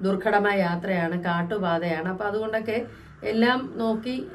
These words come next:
ആ, വളരെ വിഷമത്തോടെയൊക്കെയാണ് ആളുകൾ ദൂരയാത്രയ്ക്കായി പോകുന്നത്. പക്ഷെ ഇപ്പോഴും ദൂരയാത്ര പോകുമ്പോൾ ശ്രദ്ധിക്കണമെന്ന് അദ്ദേഹം പറയുന്നു. കാരണം ഇപ്പൊ ദൂരയാത്രയ്ക്ക് പോകുമ്പോഴേ ചെറിയ യാത്രയാണെങ്കിലും നോക്കണം. കാരണം ഇപ്പോഴാണ് അതിനേക്കാൾ വൈഷമ്യം പിടിച്ചൊരു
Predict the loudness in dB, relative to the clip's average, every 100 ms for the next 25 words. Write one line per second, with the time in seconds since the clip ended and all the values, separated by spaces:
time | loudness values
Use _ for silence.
0 | -6 -4 -2 -2 -2 -2 -2 0 0 0
1 | 0 0 2 4 4 2 0 0 0 0
2 | 2 2 0 -2 -2 -2 -2 -2 -4 -6
3 | -8 -12 -18 -20 -12 0 0 2 0 -2
4 | 0 2 2 2 4 6 6 4 2 0
5 | 0 -2 -2 -2 -2 -2 -2 -2 0 0
6 | 2 2 2 -2 -4 -8 -4 -2 0 -2
7 | -6 -10 -20 -20 -20 -20 -20 -20 -20 -20
8 | -20 -20 -20 -10 -2 4 8 8 8 6
9 | 4 0 0 0 2 4 4 2 2 2
10 | 4 2 2 2 2 2 0 -2 -6 -14
11 | -6 -4 -2 -2 -2 0 0 0 -2 -4
12 | -6 0 2 4 2 0 -2 0 0 0
13 | -2 -2 -2 0 0 -2 -2 -2